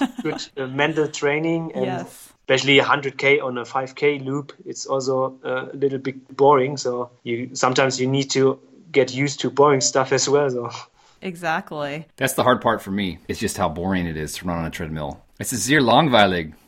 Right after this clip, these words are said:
Speaker 1: Yeah, <laughs> yeah. Sometimes it's, it's kind of boring, but I, uh, split my run into,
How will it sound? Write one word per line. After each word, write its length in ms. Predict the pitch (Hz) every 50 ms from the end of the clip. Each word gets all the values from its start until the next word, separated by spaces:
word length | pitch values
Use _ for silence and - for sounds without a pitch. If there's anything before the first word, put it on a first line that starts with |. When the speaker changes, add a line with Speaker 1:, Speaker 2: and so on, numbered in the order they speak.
| _ _ _ _
Speaker 1:
Yeah, 280 | - 135 143 143 131 - - - 117 - -
<laughs> 240 | - - _ _ _
yeah. 180 | 120 117 117 123
Sometimes 340 | - 131 131 131 127 127 127 127
it's, 260 | 123 - - - _ _
it's 260 | - 143 135 - - - - _
kind 240 | - 135 127 127 131
of 140 | 127 131 -
boring, 340 | 131 131 139 143 139 135
but 340 | 127 127 123 123 120 - - _
I, 360 | 120 120 117 117 117 117 113
uh, 140 | - 117 117
split 480 | 113 - - - - 135 131 127 131 131
my 400 | 127 123 120 120 120 120 117 117
run 320 | 117 120 120 123 127 127
into, 480 | 131 127 123 117 - - 120 117 120